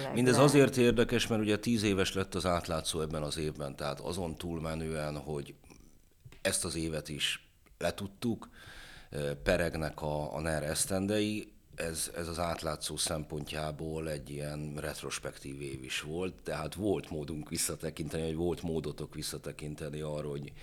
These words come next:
Speaker 2: mi is történt veletek az elmúlt években.
Speaker 1: Rengeteget fejlődtünk, tehát bővöltünk. Eleinte ugye csak úgynevezett főoldal, tehát nagy cikkek voltak, aztán, ö, kialakult a blog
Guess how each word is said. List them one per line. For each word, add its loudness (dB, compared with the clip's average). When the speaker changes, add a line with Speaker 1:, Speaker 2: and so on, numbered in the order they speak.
Speaker 2:
mi -4
is -2
történt -6
veletek -6
az -6
elmúlt -6
években. -8
Speaker 1:
Rengeteget 6
fejlődtünk, 0
tehát -2
bővöltünk. 0
Eleinte 2
ugye 0
csak -6
úgynevezett -2
főoldal, 2
tehát -6
nagy 0
cikkek 0
voltak, -2
aztán, -4
ö, -4
kialakult -4
a -4
blog -2